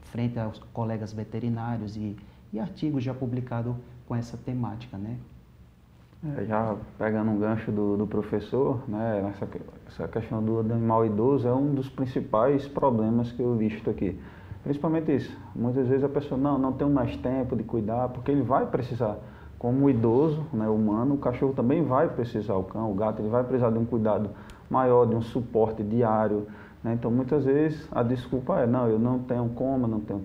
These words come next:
Speaker 2: tempo", e ele vai sofrer mais, mas a pessoa não pensa, sim, qual vai ser o destino que esse animal vai ter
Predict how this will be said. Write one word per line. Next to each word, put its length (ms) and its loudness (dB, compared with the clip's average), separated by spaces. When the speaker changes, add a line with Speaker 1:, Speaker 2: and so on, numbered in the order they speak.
Speaker 2:
tempo", 520 -2
e 60 -4
ele 100 2
vai 180 2
sofrer 440 -2
mais, 280 2
mas 120 2
a 40 2
pessoa 220 0
não 100 4
pensa, 520 0
sim, 200 0
qual 160 2
vai 100 4
ser 140 0
o 40 2
destino 520 -2
que 100 -4
esse 120 -4
animal 260 0
vai 160 0
ter 260 -8